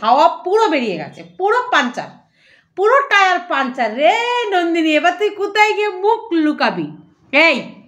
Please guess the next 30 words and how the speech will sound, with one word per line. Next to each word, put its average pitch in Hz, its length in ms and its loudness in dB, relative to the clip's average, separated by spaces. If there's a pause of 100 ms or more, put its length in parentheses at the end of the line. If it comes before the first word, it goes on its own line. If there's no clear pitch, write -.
(260)
এত 359 280 -2
কেন 381 340 -2
তোর 381 160 -4
হিংসে 359 520 0
রে? 370 140 4 (360)
এটা 240 180 0
মরা 294 380 2
বাড়িতে 320 340 0
এসেও 311 420 0
তুই, 381 240 -4 (360)
মৌ 277 220 0
যে 269 200 0
ভিডিওটা 330 380 2
ছেড়েছে, 381 380 0
সঙ্গে 359 360 -2
সঙ্গে 349 180 -4
নিজে 302 240 2
একটা 277 240 4
ভিডিও 262 340 -2
ছেড়ে 415 220 0 (320)
ও 349 60 2
অমনি 403 480 4
মৌয়ের 320 300 -2
নামে। 302 180 -2
দেখো, 254 240 -4
সারা 320 300 0
বাড়িতে 349 300 -2
কাউকে 359 240 0
দেখতে 359 220 -6
পাচ্ছ? 480 220 -4